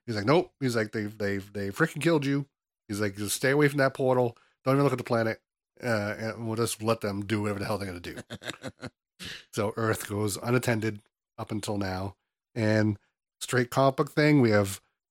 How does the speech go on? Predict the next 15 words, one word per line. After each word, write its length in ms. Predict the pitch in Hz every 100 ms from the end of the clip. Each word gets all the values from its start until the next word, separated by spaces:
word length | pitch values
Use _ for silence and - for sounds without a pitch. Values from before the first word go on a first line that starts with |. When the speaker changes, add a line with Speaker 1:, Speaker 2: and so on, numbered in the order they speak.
| -
Speaker 1:
robots 680 | 117 135 135 131 135 - - - -
robbing 360 | 110 123 120
a 40 | 107
bank, 500 | 110 120 120 - - _ _ -
Speaker 2:
<laughs> 120 | -
Speaker 1:
and 300 | 127 107 101
Sunstar 580 | 95 - 123 117 135 127
shows 320 | - 131 120 117
up 240 | 117 - - -
and 240 | 110 98
knocks 280 | 117 127 -
all 120 | 117
their 120 | 113
blocks 380 | 101 104 117 -
off. 440 | 113 107 110 -